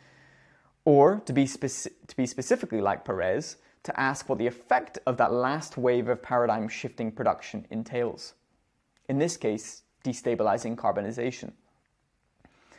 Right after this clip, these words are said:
This is clearly the result of mass manufacturing and energy consumption facilitated by the last wave of technological revolution, and very possibly sets the seeds for the next wave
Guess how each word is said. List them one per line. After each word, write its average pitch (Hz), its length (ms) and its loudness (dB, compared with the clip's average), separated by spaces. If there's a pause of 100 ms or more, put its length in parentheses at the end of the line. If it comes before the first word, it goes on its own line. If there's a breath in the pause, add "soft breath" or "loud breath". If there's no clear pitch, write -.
(340 soft breath)
This 202 320 6
is 143 300 4
clearly 139 300 6
the 117 100 2
result 117 480 4
of 120 140 -8
mass 107 240 -4
manufacturing 139 800 0
and - 180 -6
energy 120 320 -2
consumption 120 560 -2
facilitated 131 720 4
by 135 140 2
the 120 80 0
last 127 400 -2
wave 120 240 2
of 113 140 -2
technological 113 600 -4
revolution, 117 680 -4 (680 soft breath)
and 135 140 0
very 190 180 10
possibly 196 500 2
sets - 280 2
the 120 80 -8
seeds 117 400 -2
for - 100 -10
the 117 100 -2
next 127 380 -2
wave 107 320 -6